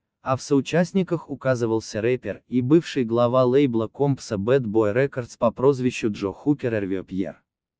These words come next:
Последний на данный момент иск в адрес Диди был подан Талией Грейвс, которая утверждает, что в две тысячи первом году рэпер предложил ей стакан вина,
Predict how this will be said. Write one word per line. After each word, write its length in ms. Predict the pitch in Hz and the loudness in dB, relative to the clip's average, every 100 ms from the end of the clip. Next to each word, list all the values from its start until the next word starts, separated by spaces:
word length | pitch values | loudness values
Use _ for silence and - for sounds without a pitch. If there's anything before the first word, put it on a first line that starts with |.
| _ _ _ _ _ _ _ _ _ _ _ _ _ _ | _ _ _ _ _ _ _ _ _ _ _ _ _ _
Последний 600 | - 147 - 214 226 180 170 | 0 0 2 2 4 4 4
на 140 | 151 | 4
данный 340 | 143 165 156 | 4 4 4
момент 480 | 135 135 135 147 135 | 2 2 2 0 0
иск 280 | 139 147 - | 0 -2 -2
в 60 | 113 | 0
адрес 380 | 110 107 98 | 0 0 -2
Диди 260 | 95 156 127 | 0 0 2
был 240 | 113 139 | 0 0
подан 420 | 135 156 160 127 110 | 2 2 2 2 -2
Талией 460 | - 127 120 101 | 0 2 4 2
Грейвс, 600 | 95 104 113 87 - - _ _ | 0 0 0 -2 -8 -16 _ _
которая 420 | 120 110 117 113 | -4 -2 -2 -2
утверждает, 840 | 104 98 104 101 95 131 135 - _ _ | -4 -6 -6 -6 0 2 2 -2 _ _
что 260 | - 143 | -6 -2
в 60 | 123 | -2
две 240 | 110 131 | 2 2
тысячи 480 | 135 170 - 127 - | 2 0 0 -6 -8
первом 420 | 110 123 107 101 | -2 0 0 -2
году 320 | 98 98 98 | 0 -2 -2
рэпер 400 | 104 139 156 151 | 0 0 0 -2
предложил 600 | 135 120 107 110 107 127 120 | -2 -4 0 0 0 0 2
ей 200 | 110 110 | 2 0
стакан 460 | - 107 - 107 | -2 -4 -2 -2
вина, 400 | 101 104 104 101 | -2 -2 -4 -6